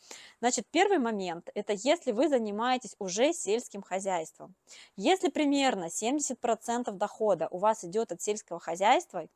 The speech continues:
ну и больше, вы можете поставить там домики и сдавать их,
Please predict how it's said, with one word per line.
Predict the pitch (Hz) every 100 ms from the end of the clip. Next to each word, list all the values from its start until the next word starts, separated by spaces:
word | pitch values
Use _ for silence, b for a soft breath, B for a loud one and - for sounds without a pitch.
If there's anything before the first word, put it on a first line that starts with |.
| _
ну | 214
и | - 185
больше, | 185 165 - 151 B B B B
вы | 175 294
можете | 277 285 285 240 - 202 180 - -
поставить | 208 - 214 180
там | 180 175
домики | 170 370 392 262
и | -
сдавать | 185 185 196 302 370
их, | 214